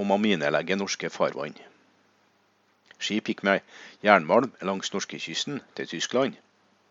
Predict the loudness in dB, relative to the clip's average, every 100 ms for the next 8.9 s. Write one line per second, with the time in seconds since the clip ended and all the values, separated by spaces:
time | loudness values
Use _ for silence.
0 | -20 -20 -20 _ -2 -2 0 0 0 0
1 | -2 -8 -6 -6 -2 -2 -2 -8 -6 -6
2 | -2 4 2 2 _ _ _ -20 _ -10
3 | -8 -8 -6 -6 -8 -10 -10 -10 -16 -20
4 | _ _ _ _ _ _ _ _ _ _
5 | _ -20 -20 -20 -20 -20 -20 _ _ _
6 | 8 8 8 4 4 2 4 4 4 2
7 | 0 0 2 0 0 -6 -6 -4 0 4
8 | 4 2 -6 -6 -10 -6 -2 -4